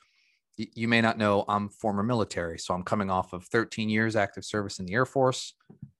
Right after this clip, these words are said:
Uh, happy I did it, proud to have been able to do it, uh, but now am moving on for a variety of reasons. Um, one of which was just,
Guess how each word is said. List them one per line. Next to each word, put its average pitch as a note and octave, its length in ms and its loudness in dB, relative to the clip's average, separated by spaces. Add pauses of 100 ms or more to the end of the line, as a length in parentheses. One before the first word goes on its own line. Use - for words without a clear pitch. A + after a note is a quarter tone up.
(520)
Uh, F#2 220 -4
happy A#2+ 420 2
I A2+ 80 6
did A#2+ 200 2
it, B2 200 0 (220)
proud A2 240 0
to G#2+ 60 -4
have G2+ 80 -4
been G#2 100 -2
able G#2+ 280 0
to G2+ 100 -6
do G#2+ 220 2
it, G#2 120 0 (580)
uh, G2 140 0
but - 320 -4
now G2 300 -2
am G2 140 -2
moving G2+ 320 -4
on A2 280 4
for D3 200 0
a C#3 40 2
variety D3 440 4
of G#2 100 -2
reasons. A2+ 640 -2 (1500)
Um, G2 460 -4 (680)
one D#3 280 4
of C#3+ 100 2
which C3+ 260 2
was A2+ 420 2
just, - 500 -2